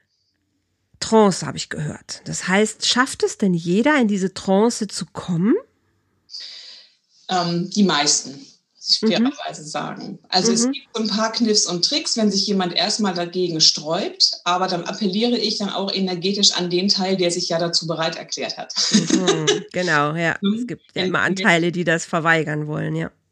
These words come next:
Speaker 2: Ja, auf der anderen Seite, ähm, bin ich nicht mehr in der Position, Menschen überzeugen zu müssen. Also was
Speaker 1: Mhm.
Speaker 2: du vorhin sagtest, dann müsste man ja erstmal daran glauben, dass es eine Seele gibt und dass es Inkarnationen gibt und dass es überhaupt
Speaker 1: Mhm.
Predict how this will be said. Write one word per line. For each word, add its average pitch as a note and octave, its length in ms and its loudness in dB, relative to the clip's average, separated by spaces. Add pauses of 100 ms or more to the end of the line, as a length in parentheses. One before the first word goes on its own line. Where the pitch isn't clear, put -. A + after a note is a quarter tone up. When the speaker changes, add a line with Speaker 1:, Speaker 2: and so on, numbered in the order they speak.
(600)
Speaker 2:
Ja, G3+ 340 2
auf F3+ 140 0
der G3 160 0
anderen A3 300 0
Seite, G#3+ 640 -2
ähm, G3 300 2
bin G3+ 160 4
ich G#3 140 2
nicht A#3+ 280 2
mehr G#3+ 120 2
in G#3 60 4
der G#3 80 2
Position, G#3 560 0
Menschen G3 280 0
überzeugen G3 460 0
zu D#3+ 120 -4
müssen. D3 400 -8 (180)
Also F3+ 180 2
was A#3 80 2
Speaker 1:
Mhm. G#3+ 60 2
Speaker 2:
du - 100 -2
vorhin - 180 -20
sagtest, G3 500 -2
dann G3 120 6
müsste A3 240 4
man G3+ 200 4
ja F3+ 80 4
erstmal G3+ 340 0
daran F3 320 -2
glauben, G3 400 0
dass G3 100 0
es E3+ 100 0
eine F3+ 240 0
Seele A#3 420 2
gibt G#3+ 420 0
und E3 120 -4
dass E3+ 220 0
es - 160 -4
Inkarnationen G#3+ 1000 0
gibt G#3+ 480 -2
und E3 80 -10
dass E3+ 120 -2
es F3 80 -2
überhaupt G3+ 340 -2
Speaker 1:
Mhm. G3+ 60 -10